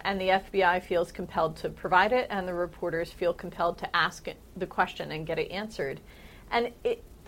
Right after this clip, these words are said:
and so it really struck me in this case because, um, there was absolutely no reason to believe that this was anything other than a horrible, horrible train accident, um,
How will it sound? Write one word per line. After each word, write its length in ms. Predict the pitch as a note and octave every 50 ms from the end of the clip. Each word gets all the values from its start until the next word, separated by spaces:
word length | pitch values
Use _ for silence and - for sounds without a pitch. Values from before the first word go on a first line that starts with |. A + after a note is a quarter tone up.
| - -
and 200 | B3+ C4 C4 B3
so 360 | - - D4 D4 C#4 - - -
it 180 | - C4 C4 G#3+
really 260 | C#4 D4+ E4 D#4+ D4+
struck 300 | C#4+ - - C4+ C4 C4+
me 100 | C#4 A#3+
in 140 | A3+ G#3 F#3+
this 160 | F#3+ F#3+ -
case 360 | - - F#3 F3+ F3 - -
because, 720 | - - G#3+ - - - F3 F3 F3 F3 F3+ F3 - - -
um, 400 | - G3 F#3+ F3+ F3+ F3 F3 F3
there 100 | - G#3
was 220 | G3+ G#3 G3+ G3 - - -
absolutely 800 | A3+ A#3+ A#3 G#3 - - - A3+ A3 G#3+ G#3 - F#3+ G3 F#3+
no 160 | F#3 F3+ F3+ F3+
reason 360 | F3 F3+ F#3 F3 E3+ F3 E3+
to 120 | D#3 - G3
believe 320 | F#3+ E3+ E3 E3+ E3 D3+
that 160 | E3+ D#3+ D#3+
this 240 | E3+ E3+ E3 - -
was 220 | - D#3+ D#3+ D#3+ - -
anything 400 | - F#3 F3+ F3+ F3 - F3 E3
other 300 | D3 D3+ E3+ E3+ F3 E3+
than 280 | D#3+ D#3 D#3 D3+ D#3+ E3 - - -
a 60 | - - D3+
horrible, 560 | D3 - - - E3+ E3 E3 E3 D#3+ E3 D#3+
horrible 320 | D#3+ E3 E3 D#3+ D#3 E3+ D#3+
train 260 | - - G3 G3+ G3
accident, 520 | F3 D#3+ E3+ - - F3 D#3 D#3 D#3 D#3 - - - - - - - - - - - -
um, 440 | - F#3 F3+ F3 E3+ E3+ E3+ E3+ E3